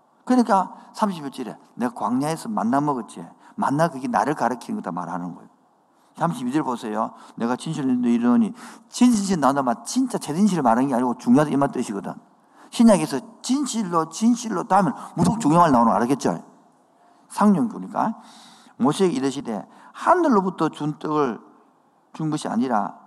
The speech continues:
네 아버지께서 네게 하늘로부터 참떡을 주셨으니." 그렇게 만나에서 떡 준 만나가 신에게 누구다? 내다, 이래요, 내다. 지금, 지금 못 따라오고 있대, 지금. 왜?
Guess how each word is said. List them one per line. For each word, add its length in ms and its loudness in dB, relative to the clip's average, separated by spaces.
네 140 0
아버지께서 600 0
네게 220 -2
하늘로부터 500 -2
참떡을 460 -2
주셨으니." 480 -8
그렇게 220 -2
만나에서 920 0
떡 260 -4
준 260 -6
만나가 580 -2
신에게 380 0
누구다? 440 -2
내다, 400 2
이래요, 180 -6
내다. 360 -16
지금, 140 -10
지금 200 -2
못 120 2
따라오고 260 4
있대, 120 -4
지금. 260 -12
왜? 240 -2